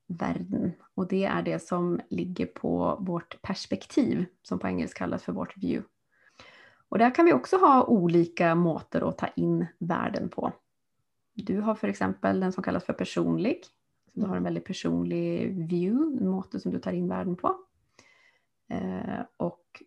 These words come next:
min view heter, eh, wanting. Så jag ser vad folk vill ha, eller kan också se vad jag själv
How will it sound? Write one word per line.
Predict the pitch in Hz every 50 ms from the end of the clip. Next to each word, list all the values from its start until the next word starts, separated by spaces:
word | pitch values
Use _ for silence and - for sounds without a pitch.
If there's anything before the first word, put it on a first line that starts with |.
| _ -
min | 190 180 180 180 180 180 175 180 185 190 185 - -
view | 175 175 180 190 180 190 208
heter, | 190 190 185 185 - _ - - 98 101 - - - -
eh, | - 92 92 92 92 - - -
wanting. | 170 165 165 160 170 180 185 175 170 - _ - 196 202 202 180 170 - - _ _ _
Så | - -
jag | 180 180 175 180
ser | - - - 180 175 175 175 180 185 180 170
vad | 180 165 175 175 180 170 175 180 - - _
folk | - - 175 170 170 - - -
vill | 196 180 180
ha, | - - - 185 208 214 190 185 - - - _ -
eller | - - 196 90 - 92 90 -
kan | - 82
också | 87 - - 85
se | - 92 90
vad | 85 90 -
jag | 175
själv | - - 90 87 - -